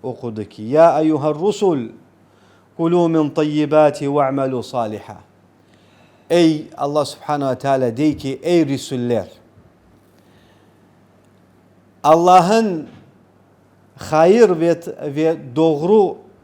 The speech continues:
yemeklerden aşanız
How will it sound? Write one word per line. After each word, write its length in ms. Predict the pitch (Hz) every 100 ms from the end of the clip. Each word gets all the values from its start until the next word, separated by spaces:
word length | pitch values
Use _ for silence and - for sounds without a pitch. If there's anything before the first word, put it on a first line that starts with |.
| _ _ _ _ _ -
yemeklerden 1080 | 131 175 180 175 170 180 160 190 233 240 - - _ _ _ -
aşanız 840 | 156 - 131 110 92 - - -